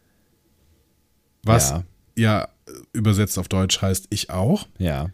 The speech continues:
Speaker 1: Was aber auf Englisch übersetzt, „Me too“ heißt.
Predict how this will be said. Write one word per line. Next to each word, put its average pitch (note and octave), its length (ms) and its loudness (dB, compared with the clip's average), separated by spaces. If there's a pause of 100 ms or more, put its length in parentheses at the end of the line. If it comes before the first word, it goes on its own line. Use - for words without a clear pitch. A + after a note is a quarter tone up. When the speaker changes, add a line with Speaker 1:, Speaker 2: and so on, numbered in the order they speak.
(340)
Speaker 1:
Was G#2+ 160 4
aber B2+ 120 8
auf A2+ 120 4
Englisch F#3 380 6
übersetzt, G#2 460 0
„Me A#2+ 200 6
too“ G3+ 340 4
heißt. D#2 460 -4